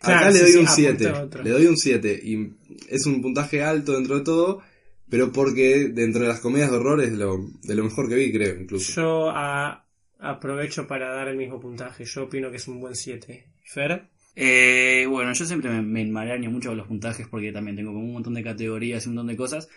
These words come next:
Speaker 3: pero esta película le voy a dar un nueve porque
Speaker 2: Ajá.
Speaker 3: sí, me encantó. Eh, porque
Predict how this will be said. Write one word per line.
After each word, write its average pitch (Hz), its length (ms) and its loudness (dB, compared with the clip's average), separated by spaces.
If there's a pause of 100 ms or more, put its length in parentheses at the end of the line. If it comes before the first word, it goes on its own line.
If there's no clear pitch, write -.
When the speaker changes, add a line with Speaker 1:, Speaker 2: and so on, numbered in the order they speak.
(100)
Speaker 3:
pero 139 120 -4
esta 160 140 -4
película 160 280 0
le 120 80 -2
voy 131 120 -2
a 131 60 -2
dar 131 180 -2
un 117 160 0
nueve 131 460 -4 (320)
porque 113 960 -2
Speaker 2:
Ajá. 107 80 -8
Speaker 3:
sí, 131 100 -4
me 98 140 -6
encantó. 98 260 -10 (640)
Eh, 117 280 -4
porque 123 1120 -4